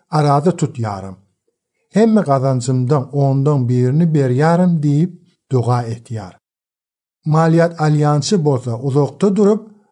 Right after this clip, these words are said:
gabagyny asmana galdyrmagy hem ýürek etmeýär.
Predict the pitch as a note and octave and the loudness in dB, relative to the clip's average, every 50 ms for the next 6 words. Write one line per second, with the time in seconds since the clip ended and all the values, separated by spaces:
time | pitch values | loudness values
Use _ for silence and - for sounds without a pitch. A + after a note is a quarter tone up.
0 | _ _ _ - D3+ D3+ D#3 D#3 D3 C#3 D3+ D3 D3 D3+ D#3+ F3 F3 D3 D3 C#3 | _ _ _ -2 0 2 2 2 2 2 2 2 2 2 2 2 2 0 0 -2
1 | - - D3 C#3+ C#3+ C#3 C#3 C#3 D#3 E3 C#3+ B2 - C#3 C#3+ C#3 C3 A#2+ C#3 C3 | -2 -2 0 0 2 2 2 2 2 0 0 0 0 0 0 0 0 -2 -2 0
2 | C3 B2+ C3 C3 C3+ C#3+ F3+ G3 F#3+ G3 F#3+ E3 D3+ C3+ B2 C#3+ D3 D3 - D3+ | 0 0 2 2 2 2 2 2 2 2 2 2 2 2 2 0 0 -2 -2 -4
3 | C#3+ C3+ A#2+ - C3 A2+ G#2 G2+ G2 F2 E2+ E2+ | -4 -4 -4 -4 -4 -4 -4 -6 -10 -12 -14 -16